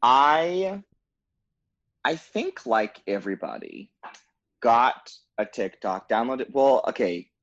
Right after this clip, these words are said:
a year ago, my roommate,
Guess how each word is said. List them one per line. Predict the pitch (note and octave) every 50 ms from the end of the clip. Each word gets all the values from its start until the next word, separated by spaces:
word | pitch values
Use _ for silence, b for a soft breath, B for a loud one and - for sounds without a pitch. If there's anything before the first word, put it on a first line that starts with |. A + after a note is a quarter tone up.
| _ _ _ _ _ _ _ -
a | A#2
year | A#2+ A2+ A2 C3 D#3 D#3+ D#3 D3+ C#3
ago, | A#2+ G#2 F#2 D2 A1+ G1+ B1 D#2 E2+ A2 C3+ _ _ _ b b b b b b b _ -
my | A2+ A2+ A2
roommate, | G#2+ G#2 A2 A2 A2 B2 D#3 F3+ F3+ D3 B2 G#2 G2 F#2 F#2 F#2+ G#2 - - -